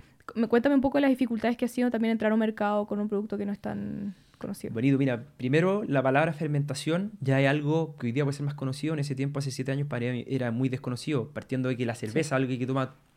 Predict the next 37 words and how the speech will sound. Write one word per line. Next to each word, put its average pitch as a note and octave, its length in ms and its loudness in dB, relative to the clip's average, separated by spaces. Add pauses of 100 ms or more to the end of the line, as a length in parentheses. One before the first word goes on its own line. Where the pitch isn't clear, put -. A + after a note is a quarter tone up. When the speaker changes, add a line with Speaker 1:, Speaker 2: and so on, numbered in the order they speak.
(140)
Speaker 1:
Sí, - 100 4
Speaker 2:
to-, D4+ 80 6
Speaker 1:
po. B3 140 2 (240)
Speaker 2:
todos E3 120 2
los D#3+ 120 6
días. F3+ 180 4
Pucha, - 220 -6
hay F3 40 0
gente G3+ 240 -4
que G3 100 0
realmente G3 260 -2
no, F#3+ 100 2
no F3 140 2
le F3 100 2
da F#3 140 2
el G3 100 0
tema G3+ 280 0
que F3+ 60 -2
hay F3 80 0
una F3 120 -2
fermentación, D#3 540 -4
que D3 100 -4
hay C#3 40 2
un C3 80 0
trabajo B2+ 440 -2
por A#2+ 140 -4
detrás. D3 360 0 (220)
Quizás A3 240 -2
también F#3 200 0
porque E3+ 200 -4
pensamos C#3 320 0
solamente C3 340 -2
en B2 40 -2
la, A#2+ 100 0
en A#2+ 160 -6
las A2+ 100 -6
cervezas A#2+ 460 -4